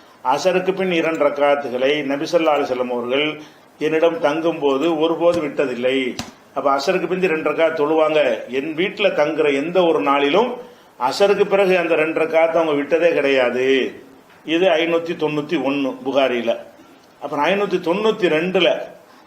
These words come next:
அப்ப அதுல ஒரு ஹதீஸ் வருது. எல்லாம் ஒரே கருத்து தான். ஏ, ஆயிஷா நாயகி சொல்றாங்க, இரண்டு தொழுகைகளை ரகசியமாகவோ பகிரங்கமாகவோ நபி ஸல்லல்லாஹு அவர்கள் விட்டதே இல்லை. அவை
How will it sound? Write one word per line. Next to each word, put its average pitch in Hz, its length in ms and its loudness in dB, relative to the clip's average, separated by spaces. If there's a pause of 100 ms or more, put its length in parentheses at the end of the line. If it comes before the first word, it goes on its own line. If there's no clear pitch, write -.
(120)
அப்ப 156 400 2
அதுல 190 260 4
ஒரு 170 160 4
ஹதீஸ் 147 280 0
வருது. 139 300 0
எல்லாம் 160 200 0
ஒரே 185 180 4
கருத்து 170 260 -2
தான். 147 200 0 (640)
ஏ, 156 120 -2
ஆயிஷா 151 520 2
நாயகி 143 260 0
சொல்றாங்க, 131 240 2 (100)
இரண்டு 180 340 0
தொழுகைகளை 165 640 2 (640)
ரகசியமாகவோ 170 920 2
பகிரங்கமாகவோ 151 840 2 (520)
நபி 151 200 0
ஸல்லல்லாஹு 175 220 2
அவர்கள் 156 300 2
விட்டதே 160 420 0
இல்லை. 131 240 0 (600)
அவை 156 280 2